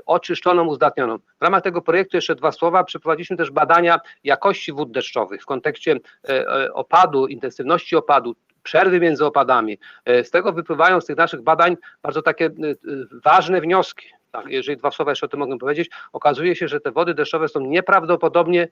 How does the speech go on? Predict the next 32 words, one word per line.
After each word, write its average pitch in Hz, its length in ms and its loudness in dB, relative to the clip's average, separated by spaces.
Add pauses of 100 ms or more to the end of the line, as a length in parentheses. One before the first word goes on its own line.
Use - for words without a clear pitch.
(240)
mocno 151 540 -2
zanieczyszczone. 139 640 -4 (320)
W - 40 -8
okresie, 190 300 -2
kiedy 165 200 -4
jest 156 280 -2
ulewa, 165 520 2 (320)
po 143 120 -4
długiej 160 340 -6
przerwie 131 640 2
w 123 60 -8
opadach, 143 500 2 (260)
zanieczyszczenia 156 600 -2
spłykiwane 156 420 -2
z 139 40 -2
obszaru 143 340 0
miasta, 160 520 2 (280)
e, 139 260 0
powodują, 147 540 -2
że 147 140 0
te 170 320 -2
wody 160 240 -2
deszczowe 165 360 -2
to 151 100 -6
tak 143 120 -2
naprawdę 151 260 -2
są 160 140 -4 (280)
bardzo 160 580 2
mocno 151 440 -4
stężone 143 520 -4 (120)
ścieki. - 540 -6 (220)
Szczególnie, 160 720 0